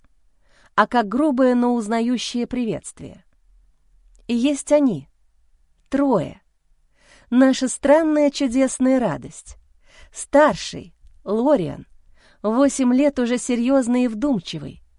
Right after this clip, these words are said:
с моими синими глазами и неуловимым, древним спокойствием Ричарда в чертах.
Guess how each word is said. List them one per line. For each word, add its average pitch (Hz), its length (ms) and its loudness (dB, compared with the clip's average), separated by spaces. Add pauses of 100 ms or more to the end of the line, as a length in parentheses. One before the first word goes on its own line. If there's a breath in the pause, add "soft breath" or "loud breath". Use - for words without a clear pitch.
(380 soft breath)
с - 160 -8
моими 226 380 0
синими 214 440 -2
глазами 202 640 0
и 226 180 -4
неуловимым, 226 840 -2 (260 soft breath)
древним 262 540 2
спокойствием 233 800 -4
Ричарда 226 460 -6
в - 80 -16
чертах. - 600 -12